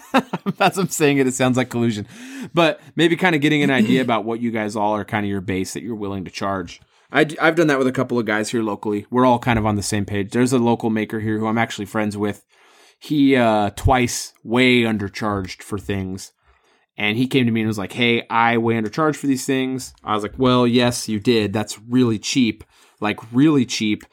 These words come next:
And now it makes it hard 'cause that creates an expectation for the marketplace. Now, when I go out there and I give the price that it should be,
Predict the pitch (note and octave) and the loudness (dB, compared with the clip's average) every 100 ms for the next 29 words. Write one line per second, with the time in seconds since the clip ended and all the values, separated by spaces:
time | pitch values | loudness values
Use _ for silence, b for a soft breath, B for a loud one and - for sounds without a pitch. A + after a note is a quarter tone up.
0 | b b b - A2 A2+ B2 C3 - A#2 | b b b -4 0 2 2 2 0 -4
1 | A2 - - A#2+ A#2 G#2+ G2 - G#2+ A2 | -6 -10 -2 2 2 0 -4 -8 -2 -2
2 | - C3 B2+ A#2+ A#2 - A2 B2+ A2+ B2 | 0 -2 0 -2 -6 -8 -10 -6 -6 -6
3 | A#2+ G#2+ G2 A2 B2+ - D3 D#3 F3 - | -6 -6 -4 -2 -2 -4 0 0 0 -2
4 | - B B B B A2+ A2 G#2+ B2 B2 | -8 B B B B 0 2 2 4 4
5 | A#2+ A2+ A#2+ G#2+ G#2+ A2+ A2+ G#2 G#2 A#2+ | 4 2 0 0 2 0 -2 -4 -2 -2
6 | G#2+ - G2+ - - G3+ B2+ A2+ G#2+ | -2 -2 -4 -2 0 2 4 2 2